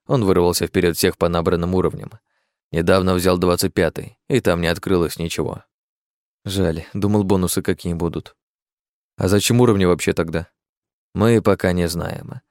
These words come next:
Сейчас большинство светлых голов собирают и анализируют любую информацию, но единого мнения нет".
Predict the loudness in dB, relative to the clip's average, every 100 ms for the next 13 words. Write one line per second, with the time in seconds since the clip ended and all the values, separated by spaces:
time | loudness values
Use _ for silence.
0 | _ -6 -2 2 2 2 2 2 0 0
1 | 0 0 0 0 0 2 2 2 0 -4
2 | 0 2 2 0 -6 -20 _ -2 0 0
3 | -2 0 2 2 0 -2 0 0 0 -2
4 | -2 -4 -6 -10 -12 _ _ _ -2 0
5 | 2 2 2 0 0 0 -2 -2 -6 -8
6 | -10 -14